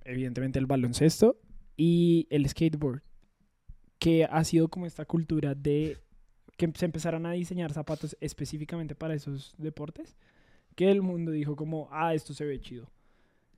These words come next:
Y por alguna razón, yo no sé en qué momento se dio el quiebre en el que, "Ah, vamos a cobrar un chorro <laughs>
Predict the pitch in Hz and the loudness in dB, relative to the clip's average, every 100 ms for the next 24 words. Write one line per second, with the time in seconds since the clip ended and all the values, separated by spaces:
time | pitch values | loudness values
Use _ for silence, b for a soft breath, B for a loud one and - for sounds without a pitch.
0 | _ _ - 160 160 175 175 175 185 196 | _ _ -6 -4 -2 -2 2 6 6 6
1 | 202 190 190 208 262 254 269 254 254 240 | 6 4 4 2 4 4 4 6 4 4
2 | 247 254 208 185 185 - 208 202 208 208 | 4 8 8 8 -2 0 8 10 12 10
3 | 190 180 180 170 185 170 175 170 180 185 | 4 2 2 4 2 2 -4 -8 -6 -4
4 | 180 165 160 180 190 220 - 240 254 202 | -2 -4 -4 -6 -2 -2 4 4 6 0